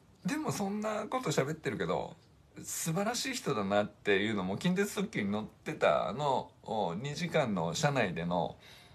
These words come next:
うーん、時間で感じてると思うんだよ。それも、その文脈も含めて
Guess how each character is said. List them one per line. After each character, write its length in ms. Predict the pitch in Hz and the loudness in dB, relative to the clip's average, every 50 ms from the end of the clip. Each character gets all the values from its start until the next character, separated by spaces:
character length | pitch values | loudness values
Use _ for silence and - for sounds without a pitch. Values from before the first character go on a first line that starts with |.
| - - - - - - | -20 -20 -20 -20 -10 -8
う 40 | 110 | -6
ー 20 | |
ん、 460 | 113 113 110 110 107 107 107 107 - - - - | -4 -4 -4 -4 -4 -4 -4 -6 -6 -10 -12 -10
時 180 | 107 101 - | -8 -8 -2
間 240 | - 131 120 120 117 | 0 0 0 0 0
で 160 | 123 113 - | -2 -2 -2
感 220 | - - - 269 285 | -2 -4 -6 -6 -8
じ 80 | 311 - | -8 -6
て 60 | 302 | -6
る 100 | 208 202 | -4 -2
と 80 | 170 | -2
思 100 | - 170 | -2 -4
う 20 | - | -6
ん 40 | - | -8
だ 60 | - | -12
よ。 60 | - - - - - - _ - _ _ _ - _ _ _ _ - - - - - - - - - - - - - - _ - - _ - - _ - _ _ - _ - - - - _ - - - - - - - - - | -18 -20 -20 -20 -20 -20 _ -20 _ _ _ -20 _ _ _ _ -20 -20 -20 -20 -20 -20 -20 -20 -20 -20 -20 -20 -20 -20 _ -20 -20 _ -20 -20 _ -20 _ _ -20 _ -20 -20 -20 -20 _ -20 -20 -20 -20 -20 -20 -20 -20 -14
そ 180 | - - - 240 | -8 -6 -4 -4
れ 120 | 233 226 | -2 -2
も、 300 | 214 202 196 202 233 233 - | 0 0 0 0 -2 -4 -8
そ 160 | 185 165 208 196 | -6 -4 -2 0
の 140 | 226 240 | 2 2
文 220 | 226 208 247 240 208 | 2 2 2 2 2
脈 260 | 208 214 226 226 277 | 0 0 0 -4 -4
も 120 | 277 269 | -4 -4
含 260 | 220 - - - 302 262 | -4 -4 -4 -6 -4 -4
め 80 | 180 | -4
て 400 | - - - - 101 - - - | -2 0 -2 -2 -2 -2 -6 -12